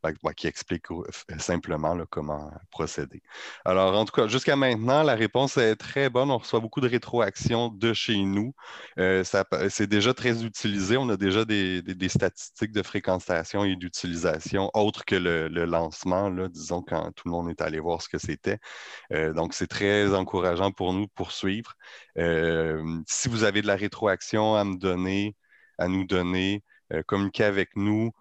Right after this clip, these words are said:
On peut, euh, améliorer, bonifier, euh, revoir certains éléments. Euh,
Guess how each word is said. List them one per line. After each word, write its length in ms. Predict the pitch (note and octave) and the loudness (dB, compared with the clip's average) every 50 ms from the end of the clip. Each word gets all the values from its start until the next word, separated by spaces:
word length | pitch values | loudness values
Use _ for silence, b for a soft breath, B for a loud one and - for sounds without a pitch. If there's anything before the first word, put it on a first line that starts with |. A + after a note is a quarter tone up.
| b b b | b b b
On 120 | F#2 F2 | -2 -2
peut, 600 | - - G#2+ G#2+ G#2 G#2 G#2 G#2 G#2 G2+ G#2 - - | 2 4 4 6 6 6 4 4 4 4 2 2 4
euh, 340 | G2+ G2 G2 G2 F#2+ F#2+ F#2 - | 4 4 4 4 2 2 2 2
améliorer, 920 | - G#2 G#2 G#2+ G#2+ G#2 G#2+ G#2+ G#2 G2+ F#2 F#2+ G#2+ G#2+ G#2 G#2+ A2 A2 A2 | 2 2 4 4 4 4 4 4 4 2 0 0 -2 -2 0 0 -2 -4 -4
bonifier, 1120 | G2+ F2 A2 G#2+ G#2+ G#2 G2+ G2 - - - G2+ G2+ G2+ G#2 G#2 G#2 G#2 G#2 G#2 G#2 G#2 G2 | -2 0 2 2 2 2 0 -2 -4 -6 -2 0 0 2 2 2 0 0 -2 -2 -2 -2 0
euh, 320 | F2 F2+ F2+ E2+ F2+ F2 E2 | 0 0 0 0 -2 -2 0
revoir 420 | G2 G#2+ F#2+ G2 G#2 G#2 G#2+ G#2+ | 0 0 2 4 4 4 4 2
certains 380 | - - G#2 - - A2 G#2+ G2+ | 0 -4 -4 -2 0 0 2 2
éléments. 840 | F#2 G2+ G2 G2 G2 F#2 F#2+ F#2+ G2 G2 G2+ G2+ G2+ G2+ G2+ G2 F#2 E2+ | 2 2 2 2 0 0 2 2 2 0 0 0 -2 -2 -2 -4 -4 -4
Euh, 360 | E2+ E2+ E2+ E2+ E2+ E2 | -4 -2 -2 -2 -2 -4